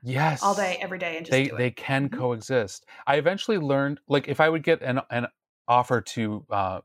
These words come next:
Speaker 1: score something or to work on a project, there, there was two kinds of,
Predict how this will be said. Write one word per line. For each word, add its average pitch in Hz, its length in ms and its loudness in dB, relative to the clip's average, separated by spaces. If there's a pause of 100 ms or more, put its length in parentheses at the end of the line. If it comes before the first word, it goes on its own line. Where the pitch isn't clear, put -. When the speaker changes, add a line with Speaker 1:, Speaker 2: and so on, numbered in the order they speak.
(200)
Speaker 1:
score 131 320 2
something 101 400 -2
or 98 60 -2
to 98 60 -2
work 101 180 -2
on 104 80 -2
a 101 40 -6
project, 101 480 -2 (1000)
there, 143 300 2
there 135 120 4
was 127 160 -2
two - 200 -2
kinds 143 440 0
of, 113 400 0